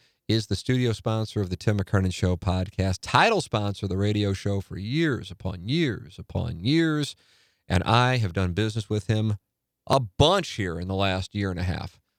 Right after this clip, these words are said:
I'm talking about refinancing, getting pre-approved two different times, two different locations. It's Ryan Kelly, the home loan expert dot com. Couldn't make the process any easier. The best. Right now, you can get a cash out refi with home values super high and interest rates super low.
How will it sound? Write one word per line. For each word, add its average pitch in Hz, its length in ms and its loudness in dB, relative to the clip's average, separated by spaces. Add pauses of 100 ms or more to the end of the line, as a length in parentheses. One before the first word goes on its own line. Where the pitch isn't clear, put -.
(140)
I'm 127 100 -8
talking 110 320 0
about 87 140 -6
refinancing, 135 800 -2
getting 92 160 -6
pre-approved 120 560 -4
two - 180 -6
different 131 380 -4
times, 117 460 0
two - 180 -4
different 127 340 -4
locations. 107 640 -4
It's 95 140 -12
Ryan 139 280 -2
Kelly, 151 300 -4
the 98 120 -4
home 123 160 -2
loan 123 160 0
expert 123 400 -4
dot 110 180 -2
com. 113 280 -4
Couldn't 147 300 -4
make 92 140 -4
the - 80 -20
process 101 640 -4
any 107 160 -2
easier. 98 520 -2
The 101 100 -2
best. 170 280 2 (300)
Right 139 200 0
now, 139 200 0
you 143 100 -4
can 127 60 -10
get 98 100 -6
a - 40 -14
cash 120 360 -2
out 107 140 0
refi 113 420 0
with 95 140 -10
home 120 180 -2
values 113 380 -2
super 98 360 -4
high 117 340 2
and 95 180 -4
interest 117 360 -6
rates 98 220 -4
super 98 320 -6
low. 107 320 2